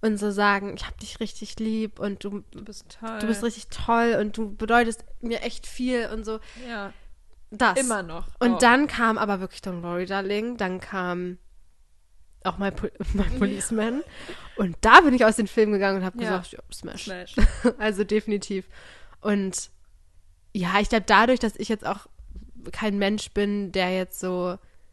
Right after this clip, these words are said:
Speaker 1: <laughs> das kann ich nicht sagen.
Speaker 2: Wir sind keine One-Night-Stand-Menschen.
Speaker 1: Genau,
Speaker 2: Erstens
Speaker 1: also
Speaker 2: das.
Speaker 1: Ja, voll.
Speaker 2: Das heißt, ich wüsste überhaupt nicht, selbst wenn der dich jetzt mitnehmen würde ins
Speaker 1: Mhm.
Speaker 2: Hotel,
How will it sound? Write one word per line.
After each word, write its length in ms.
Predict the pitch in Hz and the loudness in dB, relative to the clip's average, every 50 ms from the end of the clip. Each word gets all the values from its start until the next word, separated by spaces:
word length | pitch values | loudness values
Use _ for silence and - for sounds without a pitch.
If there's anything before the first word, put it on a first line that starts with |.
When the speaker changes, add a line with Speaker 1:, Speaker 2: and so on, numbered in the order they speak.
| - - - _ - - - - - - - - - - - _ - - - - - _ - - - - | -20 -20 -20 _ -20 -20 -20 -20 -20 -20 -20 -20 -20 -20 -20 _ -20 -20 -20 -20 -20 _ -20 -16 -4 -2
Speaker 1:
<laughs> 60 | - - - - - - - - - - - - - 240 226 - | 0 2 2 0 -2 -4 -8 -10 -12 -14 -14 -10 -8 -8 -8 -8
das 160 | 214 - - | -10 -10 -8
kann 180 | - - 277 247 - | -8 -6 -6 -4 2
ich 200 | - - - - | 6 8 12 12
nicht 160 | - - - | 12 12 12
sagen. 120 | - - - | 2 2 0
Speaker 2:
Wir 100 | 226 220 | 0 0
sind 180 | 247 302 330 | -2 -4 -6
keine 280 | - - 285 247 240 233 | -2 0 0 2 2 2
One-Night-Stand-Menschen. 1000 | 226 220 254 269 226 190 180 - - - 185 185 185 - 190 190 190 196 - 220 | 2 2 2 2 0 -2 -2 -2 -4 -2 0 0 0 0 0 -2 -2 0 2 4
Speaker 1:
Genau, 340 | 220 208 185 185 185 180 175 | 4 6 6 6 6 4 4
Speaker 2:
Erstens 280 | 208 220 - 196 196 190 | 0 0 0 0 -2 -2
Speaker 1:
also 140 | 160 - 226 | -2 0 2
Speaker 2:
das. 360 | 240 359 427 - - - - - | 2 2 0 -2 -10 -16 -14 -8
Speaker 1:
Ja, 240 | 190 180 165 170 170 | -4 -2 -2 -2 -4
voll. 400 | - - - 180 180 175 180 190 - _ - - - - - - - - 247 - - - - | -6 -8 -8 -6 -6 -6 -8 -10 -14 _ -20 -20 -20 -20 -18 -8 -4 -4 -4 -4 -6 -10 -4
Speaker 2:
Das 180 | - 226 247 226 | 0 2 2 2
heißt, 220 | 220 220 220 - | 2 0 -2 -6
ich 120 | - - | -12 -8
wüsste 240 | 226 233 233 - - 214 | -8 -10 -8 -6 -8 -6
überhaupt 500 | - 202 208 226 220 220 - - - 202 | -6 -6 -4 -4 -4 -6 -6 -14 -12 -10
nicht, 340 | 190 185 185 - - - - - - - _ - | -10 -10 -10 -12 -18 -20 -20 -20 -20 -20 _ -8
selbst 300 | - 208 202 202 - - | -6 -6 -6 -6 -4 -4
wenn 160 | 214 214 214 | -4 -2 -2
der 100 | 208 196 | -4 -4
dich 160 | 196 196 - | -6 -6 -6
jetzt 200 | 208 208 - - | -6 -8 -6 -8
mitnehmen 260 | 208 - - 190 185 175 | -10 -10 -8 -10 -8 -6
würde 200 | 185 185 175 160 | -6 -4 -4 -4
ins 180 | 202 196 185 | -6 -6 -8
Speaker 1:
Mhm. 60 | 190 | -8
Speaker 2:
Hotel, 420 | 208 214 - 202 165 156 165 190 | -10 -12 -10 -8 -8 -8 -8 -10